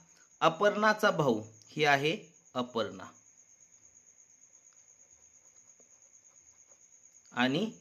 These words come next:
अपर्णाचा भाऊ हा आहे अपर्णाचा भाऊ. या ठिकाणी नाव दिलेले नाही. अपर्णाचा भाऊ प्रल्हादचा भाचा असल्यास,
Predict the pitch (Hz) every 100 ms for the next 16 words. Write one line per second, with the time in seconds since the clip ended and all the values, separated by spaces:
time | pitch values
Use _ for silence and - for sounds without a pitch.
0 | _ - - 151 156 190 185 190 185 214
1 | 202 185 139 117 104 - _ _ _ _
2 | - 127 127 123 156 240 - _ _ _
3 | _ _ 110 - 127 120 120 117 - 160
4 | 247 247 - _ - 127 123 123 107 117
5 | 139 147 147 143 139 143 139 135 127 123
6 | 120 131 202 247 - - - _ 127 139
7 | 127 110 - _ _ _ - 160 160 214
8 | 214 220 214 220 202 208 151 156 - -
9 | _ _ _ 196 196 202 190 190 - 214
10 | 190 175 160 - - 185 - 139 - 117
11 | 104